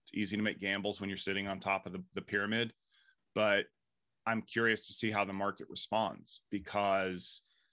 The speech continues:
this is tacitly saying that the era of hardware sales is over and we're going to more of a rental leasing model, which,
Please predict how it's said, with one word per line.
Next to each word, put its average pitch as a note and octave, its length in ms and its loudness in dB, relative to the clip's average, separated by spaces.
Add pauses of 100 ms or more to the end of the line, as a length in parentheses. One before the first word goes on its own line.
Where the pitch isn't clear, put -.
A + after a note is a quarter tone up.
(340)
this A2+ 240 0
is A#2+ 140 0
tacitly A#2+ 460 0
saying A#2 560 2
that G2 400 6
the G#2+ 180 -2
era A#2+ 460 6
of G2+ 400 2 (480)
hardware C3 500 2
sales F2+ 840 -4 (180)
is G2+ 220 -2
over G#2 520 0 (600)
and G#2 180 0
we're G#2+ 140 2
going A2 360 2
to G#2+ 280 0
more G2 300 2
of F#2 100 -2
a F2+ 540 2 (1040)
rental G#2 400 0
leasing G2+ 400 -2
model, E2+ 320 -12 (460)
which, - 280 -2